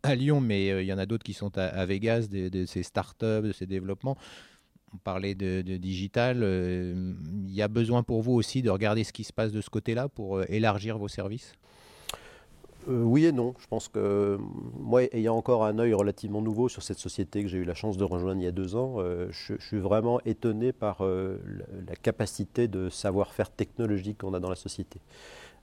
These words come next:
Speaker 2: Euh, nous sommes, par exemple, dans notre métier historique, euh, l'employé bénéfice, euh, les premiers dans le monde à avoir utilisé, euh, Apple Pay, euh,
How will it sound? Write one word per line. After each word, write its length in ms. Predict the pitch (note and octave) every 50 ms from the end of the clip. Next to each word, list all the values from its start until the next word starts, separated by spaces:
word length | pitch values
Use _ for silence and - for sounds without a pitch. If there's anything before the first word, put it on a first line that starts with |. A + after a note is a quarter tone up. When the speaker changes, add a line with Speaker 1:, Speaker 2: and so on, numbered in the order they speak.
| -
Speaker 2:
Euh, 160 | F#2 F#2 F2+ E2
nous 140 | F2 F2 F2
sommes, 320 | - - A2+ A2 G#2 G2
par 180 | - G#2 F#2 F#2
exemple, 360 | F#2+ F2 E2 A2 A2+ A#2+ A2+
dans 80 | F#2 F2+
notre 140 | F2+ E2+ -
métier 280 | - F2+ - - - F#2
historique, 540 | F2+ - - - G2+ G2 G#2 A2+ A2 - -
euh, 60 | F2
l'employé 300 | E2+ F2 D#2+ - F#2+ F#2
bénéfice, 460 | E2 F2+ F2+ F2+ F2 - - B2 A2+ - -
euh, 100 | F2+ F2+
les 140 | F2+ F#2 F#2+
premiers 380 | - - - G2+ G2+ A2 G#2+
dans 160 | G2 F#2+ F2
le 100 | F#2 F#2+
monde 320 | G2 G2+ G#2+ A2+ A#2 A2 F#2+
à 60 | F#2
avoir 260 | F#2+ F2+ F#2+ F2+ F2
utilisé, 640 | G#2 F#2+ - - F#2 F2+ F#2+ F#2 F2+ G2 G#2 A2 A2
euh, 180 | G2+ F2+ F2 F#2
Apple 320 | F2+ F2 - - F#2+ F#2
Pay, 440 | F#2 - - G#2+ G#2+ A2 A2 A2 G#2
euh, 720 | G#2 F#2 F2 F2 E2+ E2 F2 F2+ F2+ F2+ F2 E2+ E2+ E2+